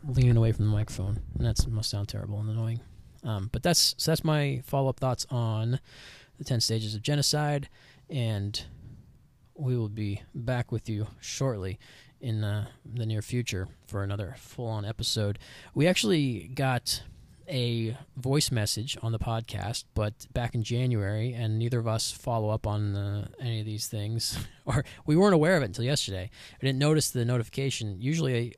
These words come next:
um, we use my iPad to record these episodes. Yesterday, we used my phone 'cause I didn't have the iPad available, and, uh, the phone gave me the notification in the, in the dashboard where we record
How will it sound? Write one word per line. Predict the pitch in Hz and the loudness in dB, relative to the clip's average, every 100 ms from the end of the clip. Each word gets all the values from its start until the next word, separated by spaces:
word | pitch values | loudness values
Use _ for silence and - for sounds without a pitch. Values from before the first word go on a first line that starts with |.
| - - - - 113 | -16 -20 -20 -10 -4
um, | 107 101 117 - - - - | -2 -2 -4 -10 -20 -18 -2
we | 131 | 2
use | 131 | 2
my | 120 110 127 | 2 -2 -2
iPad | - 110 117 | 0 0 -2
to | - 110 | -4 -2
record | 101 - 131 123 | -4 -2 0 0
these | 117 120 | 0 -2
episodes. | - - 104 107 | -2 -2 0 0
Yesterday, | 123 - 113 | -2 0 0
we | 110 | 0
used | 107 | -2
my | 110 | -2
phone | 107 - 127 120 | -4 0 0 0
'cause | 120 110 | -2 -4
I | |
didn't | 107 | -2
have | 107 107 | -2 -2
the | 113 | -2
iPad | 113 113 | -4 -4
available, | 104 120 120 117 113 - - - - - - - | -2 0 2 2 0 -4 -18 -18 -18 -18 -16 -4
and, | 127 123 120 113 117 - | 0 2 2 0 -4 -10
uh, | 170 - - _ - | -10 -12 -14 _ -6
the | |
phone | 123 160 185 165 | 0 4 4 4
gave | 139 | 2
me | 123 | 2
the | 117 | 2
notification | 117 107 - 107 107 117 | 2 0 -4 -2 0 0
in | 110 | 0
the, | 104 104 | -2 -4
in | 123 110 | -4 -2
the | 104 107 - - - - 139 | -2 -4 -8 -20 -20 -18 -4
dashboard | 120 110 - 110 104 | -2 -2 -2 -2 0
where | 101 | 0
we | 104 | 0
record | 104 98 123 110 | -2 -2 0 0